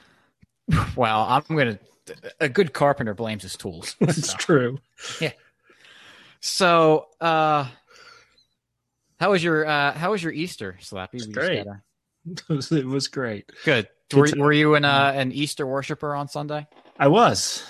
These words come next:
Speaker 2: I
Speaker 1: Yeah,
Speaker 2: was
Speaker 1: so was
Speaker 2: an
Speaker 1: I.
Speaker 2: Easter
Speaker 1: So was
Speaker 2: worshiper.
Speaker 1: I.
Speaker 2: Yes, and the bunny did make, make, uh, make the trip to my house, so the kids got stuff. It was great.
Speaker 1: That's good.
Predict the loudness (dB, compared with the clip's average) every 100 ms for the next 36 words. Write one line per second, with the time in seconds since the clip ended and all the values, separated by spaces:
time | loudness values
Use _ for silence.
0 | -8 -4 -2 0 0 0 0 -2 -6 -8
1 | -6 -4 -6 -6 -10 _ _ _ _ _
2 | -20 -20 _ _ _ _ _ -14 -12 -10
3 | -10 -10 -14 -18 -18 -12 -10 -10 -4 -2
4 | 0 0 0 0 0 0 -4 -20 -20 -20
5 | _ _ _ _ _ _ -8 -6 -8 -6
6 | -4 -2 -4 -4 -6 -6 -8 -6 -4 -4
7 | -4 -4 -4 -4 -6 -6 -8 -10 -10 -10
8 | -10 -10 -10 -8 -10 -8 -10 -10 -14 -14
9 | -12 -8 -8 -8 _ _ -12 -12 -8 -4
10 | -4